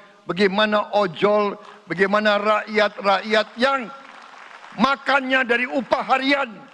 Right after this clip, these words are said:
Jangan kita lupa prestasi pemimpin-pemimpin kita. Terima kasih,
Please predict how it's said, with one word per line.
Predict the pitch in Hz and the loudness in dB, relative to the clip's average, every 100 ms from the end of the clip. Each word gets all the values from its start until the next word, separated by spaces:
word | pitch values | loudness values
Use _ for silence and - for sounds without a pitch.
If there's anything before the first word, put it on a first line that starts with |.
| - - - - - - - | -20 -20 -20 -20 -20 -16 -2
Jangan | 294 285 277 294 294 247 | 0 0 -2 0 0 -2
kita | 285 294 | -2 0
lupa | 294 269 - 311 | 0 -2 0 -2
prestasi | - 311 - - 320 294 - 277 240 - - _ _ - _ 262 | 0 -2 -2 -4 -2 -2 -4 -6 -6 -10 -20 _ _ -20 _ 0
pemimpin-pemimpin | 277 254 214 226 196 196 185 165 | 0 -2 0 0 0 -4 -6 -6
kita. | 156 147 135 110 - - _ _ _ _ - - | -6 -6 -6 -8 -12 -20 _ _ _ _ -20 -8
Terima | - 220 226 | -2 0 0
kasih, | 220 233 247 | 0 -2 0